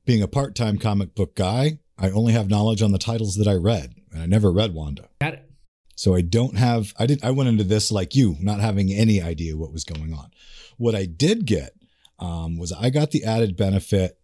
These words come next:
Speaker 1: of coming in a little bit late 'cause you two had both seen it already. I came in after episode four had been released. Uh, so everybody had been saying,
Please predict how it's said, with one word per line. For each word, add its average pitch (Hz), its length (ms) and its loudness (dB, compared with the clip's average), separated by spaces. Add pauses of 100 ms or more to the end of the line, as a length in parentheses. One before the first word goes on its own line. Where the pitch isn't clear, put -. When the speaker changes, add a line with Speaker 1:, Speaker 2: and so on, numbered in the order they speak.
(220)
Speaker 1:
of 85 260 -2
coming 110 280 4
in 98 100 4
a - 40 2
little 92 220 4
bit 143 180 0
late 98 240 -2
'cause 85 220 -2
you 95 80 2
two 107 140 4
had 90 100 2
both 95 200 0
seen 98 220 4
it 104 160 2 (320)
already. 92 540 0
I 87 80 0
came 98 240 2
in 95 240 2
after 104 640 0
episode 92 440 0
four 101 280 2
had 98 120 2
been 92 140 2
released. 87 680 0 (560)
Uh, 82 140 -6
so - 160 -6
everybody 120 400 2
had 110 100 -2
been 98 140 -4
saying, 87 540 -2